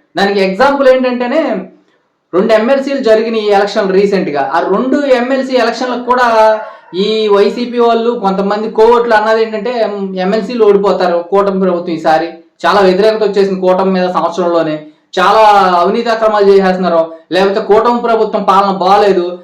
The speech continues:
ప్రజలు మొత్తం వ్యతిరేకత ఉన్నది, ఆ, ఎమ్మెల్సీ ఓట్లు ఓడిపోతారు."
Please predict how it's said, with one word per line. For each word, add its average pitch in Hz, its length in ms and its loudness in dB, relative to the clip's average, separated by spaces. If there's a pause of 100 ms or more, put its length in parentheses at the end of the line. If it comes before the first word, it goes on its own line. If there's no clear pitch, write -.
(160)
ప్రజలు 185 280 0
మొత్తం 226 360 -2
వ్యతిరేకత 220 480 0
ఉన్నది, 185 480 0 (180)
ఆ, 160 100 -4 (280)
ఎమ్మెల్సీ 214 360 -2
ఓట్లు 202 340 2
ఓడిపోతారు." 196 600 0